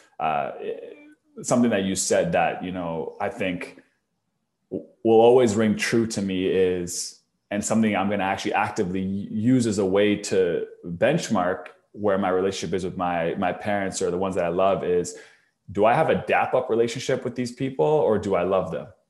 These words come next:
You know? 'Cause I think that that's very, it was very, very, like, that hit hard so deeply because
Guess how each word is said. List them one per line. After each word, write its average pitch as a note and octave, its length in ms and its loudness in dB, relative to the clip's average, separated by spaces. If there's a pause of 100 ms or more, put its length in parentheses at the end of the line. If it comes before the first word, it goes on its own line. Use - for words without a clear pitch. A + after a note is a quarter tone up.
(140)
You F2+ 120 -10
know? F2+ 340 -6 (600)
'Cause - 140 -2
I G2 80 4
think C3 200 -2
that A2 120 4
that's D3+ 240 2
very, G2 560 2 (560)
it A#2 60 2
was A2 120 2
very, A#2 440 4
very, G#2+ 260 2
like, F#2+ 180 -2
that A2+ 160 2
hit C3 160 0
hard G#2 360 0
so G#2+ 260 0
deeply A2 460 -2
because G2 600 0